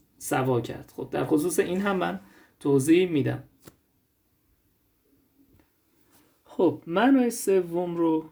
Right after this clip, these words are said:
که هایدگر بهش میگه ارشاینونگ و این ارشاینونگ در سنت فلسفی به کار رفته به معنی ظهور و معادلی برای فاینومنون لحاظ شده و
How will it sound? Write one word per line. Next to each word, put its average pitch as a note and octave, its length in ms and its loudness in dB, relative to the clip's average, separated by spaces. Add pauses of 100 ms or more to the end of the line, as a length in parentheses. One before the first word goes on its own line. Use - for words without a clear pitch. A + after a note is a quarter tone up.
(120)
که D3+ 160 -8
هایدگر C#3+ 440 -2
بهش D#3+ 280 -4
میگه D#3 340 4
ارشاینونگ D#3 1080 -4 (320)
و - 20 -10
این D#3+ 220 -6
ارشاینونگ D#3 600 -2
در D3 160 0
سنت C#3 460 -4
فلسفی C#3 680 -2
به - 140 -2
کار D3 280 -2
رفته B2+ 320 -4
به D3+ 60 -8
معنی C3+ 560 -6
ظهور D#3 540 -2 (800)
و D3 220 -4
معادلی D3 520 2
برای C3+ 640 0 (260)
فاینومنون C#3+ 840 0 (260)
لحاظ C3+ 440 -2
شده E3 600 2
و D#3 320 -2